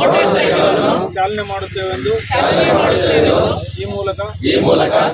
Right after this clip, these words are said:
ಪ್ರಮಾಣ ಮಾಡುತ್ತಿದ್ದೇವೆ. ಈ ದಿವಸ ನ್ಯಾಷನಲ್ ಸೇಫ್ಟಿ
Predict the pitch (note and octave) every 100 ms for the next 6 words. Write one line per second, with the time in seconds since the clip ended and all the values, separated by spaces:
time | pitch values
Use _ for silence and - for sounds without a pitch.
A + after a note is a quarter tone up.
0 | - - - E3+ F3+ G3 G3 F#4+ - F#4+
1 | F4+ F4+ F4+ - - - - - - -
2 | - - - - - - - - - -
3 | - - - - - C4+ G3 - D#3+ D3
4 | - C#3+ D#3+ - - C3+ C3 - - -
5 | - - - - - - - - - -
6 | - - - - - - - - _ _
7 | _ - - - - _ - - - D#3+
8 | E3 D#3 D#3 B2+ A2+ - _ _ _ _
9 | _ _ - - - C#3 D3+ - D#3+ D3+
10 | - D3 - D#3